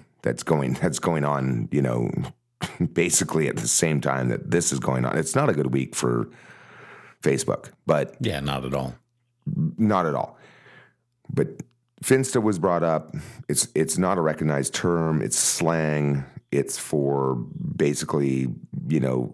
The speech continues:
Speaker 1: fake Instagram accounts. But it, it's sort of a known thing. So, and then, and then I believe the Wa-, the Washington Post reports out, like, maybe these congressional members are actually, you know, these, these folks are getting a little smarter about how, what tech's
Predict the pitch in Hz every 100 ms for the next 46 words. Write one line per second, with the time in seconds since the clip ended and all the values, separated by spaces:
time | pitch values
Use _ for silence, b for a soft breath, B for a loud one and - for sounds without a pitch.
0 | 71 - - 82 78 - 78 - 62 67
1 | 62 60 - 53 50 - - - _ _
2 | _ _ _ _ _ _ _ _ _ _
3 | _ _ _ _ 71 92 85 - 90 -
4 | 113 98 85 82 78 73 69 69 50 -
5 | 92 85 80 78 76 82 80 78 76 -
6 | 78 76 73 - 76 85 87 85 71 71
7 | 69 - 71 73 67 71 78 73 - 64
8 | 78 71 69 64 73 64 65 65 64 65
9 | 64 - B B B B - 78 104 117
10 | 98 87 - 76 76 71 73 67 65 65
11 | 62 64 64 - 65 52 62 - - 69
12 | 65 64 62 64 69 65 58 58 65 -
13 | 73 67 - 58 60 58 - 85 90 104
14 | 85 - 85 73 87 87 69 62 - 65
15 | 60 67 - - 64 -